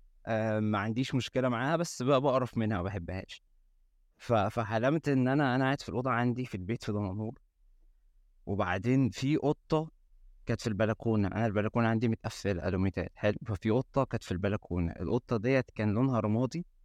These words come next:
وكانت قطة صغيرة نسبيًا في العمر، و-، و-، وكانت، وكان لونها رمادي، وكانت مبلولة شبه القطط اللي بتبقى لسه مغسولة، وتحس إنها مطربة، يعني، نشفت وخرجت في تراب على طول، في تراب على جسمها وهي مبلولة، ومنظرها بشع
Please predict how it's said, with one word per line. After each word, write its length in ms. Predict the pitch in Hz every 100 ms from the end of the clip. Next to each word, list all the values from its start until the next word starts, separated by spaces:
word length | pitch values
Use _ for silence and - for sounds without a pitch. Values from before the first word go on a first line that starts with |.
| - _ - - -
وكانت 340 | 95 117 113 -
قطة 540 | 123 _ - 120 113
صغيرة 520 | 101 110 107 104 120
نسبيًا 480 | 117 101 107 120 120 -
في 60 |
العمر، 320 | 101 98 143 165 _ _ _ _ _ _ _ _ -
و-، 460 | 101 107 104 104
و-، 380 | 101 104 104 107
وكانت، 540 | 107 120 107 110 -
وكان 340 | 107 110 120 113
لونها 340 | 110 143 139
رمادي، 460 | 120 117 143 143 147
وكانت 260 | - 120
مبلولة 540 | 117 101 107 143 165 165
شبه 260 | - 113
القطط 380 | 113 127 139 -
اللي 100 | 98
بتبقى 220 | - 101
لسه 240 | 104 - 113
مغسولة، 520 | 113 - 123 139 175 - _ - -
وتحس 340 | 101 135 135 127
إنها 200 | 123 131
مطربة، 560 | 123 113 104 110 - - - - -
يعني، 300 | 107 101 104 -
نشفت 400 | 135 160 147 -
وخرجت 340 | - 123 123
في 100 | -
تراب 240 | - 117 113
على 200 | 95 92 -
طول، 180 | 98 - - -
في 180 | - 123
تراب 260 | 117 120
على 200 | 107 104
جسمها 340 | 98 - 113 113
وهي 220 | 110 120
مبلولة، 460 | 107 90 110 120
ومنظرها 440 | 98 98 98 117 113
بشع 240 | 107 -